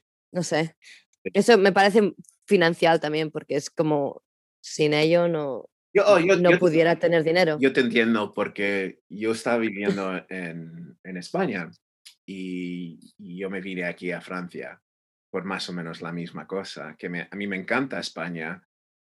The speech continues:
Speaker 2: pero
Speaker 1: De vacaciones.
Speaker 2: <laughs> ¿sabes? Es
Speaker 1: <laughs>
Speaker 2: ese sitio de donde viene mi madre y todo eso, pero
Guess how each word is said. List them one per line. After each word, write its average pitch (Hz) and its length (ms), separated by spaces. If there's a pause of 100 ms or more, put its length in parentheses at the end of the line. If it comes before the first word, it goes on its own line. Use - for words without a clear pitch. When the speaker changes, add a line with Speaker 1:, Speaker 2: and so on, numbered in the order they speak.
(160)
Speaker 2:
pero 80 680 (160)
Speaker 1:
De 170 60
vacaciones. 156 600 (360)
Speaker 2:
<laughs> - 800 (320)
¿sabes? 127 640
Es 247 380
Speaker 1:
<laughs> - 40
Speaker 2:
ese 117 240
sitio 117 320
de 110 120
donde 104 260
viene 98 220
mi 101 100
madre 185 480
y - 40
todo 131 260
eso, 160 400
pero 90 600